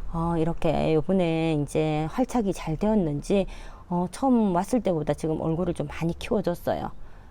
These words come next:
그리고 스포클론이고요. 어, 저는 티엠이 참 잘 안 되더라고요. 근데,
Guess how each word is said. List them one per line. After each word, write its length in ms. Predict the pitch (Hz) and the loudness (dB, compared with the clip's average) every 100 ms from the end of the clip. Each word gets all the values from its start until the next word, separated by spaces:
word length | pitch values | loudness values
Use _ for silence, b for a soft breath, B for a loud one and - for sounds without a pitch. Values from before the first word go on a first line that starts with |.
| b - | b -8
그리고 800 | 160 160 156 151 151 151 151 151 | -4 -2 0 0 2 0 0 0
스포클론이고요. 1040 | - - 220 190 165 156 147 139 143 165 160 B B - | -4 -2 -2 2 2 2 2 0 -2 -2 -4 B B -4
어, 220 | 247 269 269 | 0 2 4
저는 380 | 247 254 226 226 | 6 6 6 2
티엠이 800 | - 330 370 392 254 196 202 185 | 2 4 6 8 8 8 6 6
참 300 | - - 339 | 4 0 2
잘 240 | - 202 175 | 2 -2 -2
안 240 | 151 147 | 0 2
되더라고요. 760 | 208 247 277 233 165 151 190 220 | 4 4 4 4 2 2 2 0
근데, 280 | 269 226 | 2 4